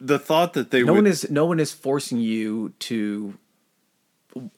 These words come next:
Speaker 2: watch or any of
Speaker 1: Uh-uh.
Speaker 2: that shit. Like, there were certain sections in New York, and I'm not saying that people were, like, fucking on the streets. Fine. There might have been one or two instances of fucking on the street, but find me a place in the world where you don't have to watch a man and woman fucking on the street at some point or another.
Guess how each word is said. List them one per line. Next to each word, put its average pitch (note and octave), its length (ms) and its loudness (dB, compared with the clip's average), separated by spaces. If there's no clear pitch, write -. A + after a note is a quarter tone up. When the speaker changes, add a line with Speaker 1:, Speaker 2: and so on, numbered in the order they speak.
Speaker 2:
watch A2 800 -8
or B2 180 -4
any C#3+ 220 -2
of C#3 80 0
Speaker 1:
Uh-uh. A#2+ 60 -6
Speaker 2:
that C3 220 -2
shit. - 340 -10
Like, C3+ 280 0
there D3 200 0
were F#3 280 -2
certain D#3+ 400 -6
sections - 420 -2
in C3+ 80 -2
New A#2 80 -2
York, A2 400 -4
and D#3+ 140 -2
I'm E3+ 80 -4
not F3+ 160 -4
saying D#3 180 -2
that C#3+ 80 -6
people C#3 260 -2
were, B2+ 120 -2
like, A2 160 -4
fucking B2+ 340 -6
on A#2+ 60 -4
the A2+ 60 -8
streets. B2+ 200 -6
Fine. G2+ 240 -4
There C3+ 100 -2
might C3 180 0
have C#3 100 0
been C3 220 -2
one G2+ 160 -6
or A2 60 -6
two A#2+ 140 -4
instances A#2 420 -6
of - 100 -6
fucking A#2 260 -8
on G#2+ 80 -4
the G2 60 -8
street, C3+ 220 -4
but G2+ 100 -4
find C#3 220 -2
me D3+ 100 -2
a B2+ 60 -2
place A#2+ 320 -4
in A#2 60 -6
the G#2 60 -6
world A#2+ 300 -2
where G#2+ 80 -6
you A#2+ 60 -2
don't B2 80 0
have A#2 60 -6
to B2+ 60 -6
watch A2+ 220 -2
a C#3 40 -10
man C#3 160 -4
and G2+ 80 -8
woman G2 160 -12
fucking - 280 -12
on F2 80 -10
the - 80 -18
street F2+ 240 -12
at C#2+ 80 -14
some F2 180 -8
point D#2+ 220 -10
or D2 60 -10
another. D2+ 300 -12